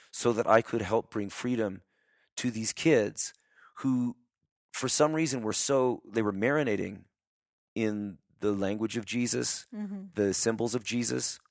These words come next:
Speaker 2: But missing the entire
Speaker 1: They,
Speaker 2: point.
Speaker 1: they missed this beauty. They missed this
Speaker 2: Mm-hmm.
Speaker 1: liberation. They missed this, uh, what we'll, we'll call the Tao of Jesus. That, and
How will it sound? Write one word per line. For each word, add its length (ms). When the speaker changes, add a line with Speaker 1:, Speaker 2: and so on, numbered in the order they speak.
Speaker 2:
But 120
missing 360
the 80
entire 480
Speaker 1:
They, 160
Speaker 2:
point. 160
Speaker 1:
they 240
missed 220
this 120
beauty. 500
They 140
missed 180
this 100
Speaker 2:
Mm-hmm. 80
Speaker 1:
liberation. 520
They 120
missed 360
this, 300
uh, 60
what 240
we'll, 200
we'll 200
call 240
the 80
Tao 220
of 60
Jesus. 340
That, 180
and 320